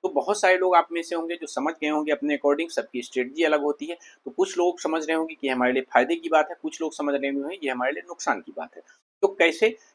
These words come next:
क्या बदलाव किया गया है, इसको हम समझेंगे। जैसे आप पहले पेपर देने जाते थे तो एक पेपर आप general studies का देखते थे, दूसरा दो घंटे के ब्रेक के बाद आप general हिंदी का देते थे।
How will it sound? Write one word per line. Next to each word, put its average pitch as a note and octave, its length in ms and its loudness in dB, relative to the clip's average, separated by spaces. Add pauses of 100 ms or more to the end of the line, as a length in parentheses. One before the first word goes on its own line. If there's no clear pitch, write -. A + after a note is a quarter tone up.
(120)
क्या G3 140 10
बदलाव E3+ 320 6
किया E3 220 2
गया F3 140 -2
है, F3+ 60 -2
इसको D3 200 0
हम C3+ 100 6
समझेंगे। F#2 420 -4
जैसे D#3+ 200 2
आप F#3 200 4
पहले E3+ 160 2
पेपर D3+ 320 2
देने C#3+ 220 2
जाते A#2+ 240 4
थे F#3 120 -6
तो C3+ 280 -4
एक F#3+ 180 2
पेपर E3+ 240 2
आप E3 200 2
general C#3 280 0
studies D3+ 420 -8
का E3+ 80 0
देखते D#3 300 -4
थे, G3+ 120 -10
दूसरा A3 480 -2 (300)
दो A3+ 220 4
घंटे G3 320 2
के F#3+ 100 2
ब्रेक E3+ 300 -2
के E3+ 80 -4
बाद D#3 180 6
आप D#3 200 -2
general C3+ 300 2
हिंदी F#2+ 220 -10
का F2 120 -2
देते E2+ 260 -4
थे। F#2 160 -8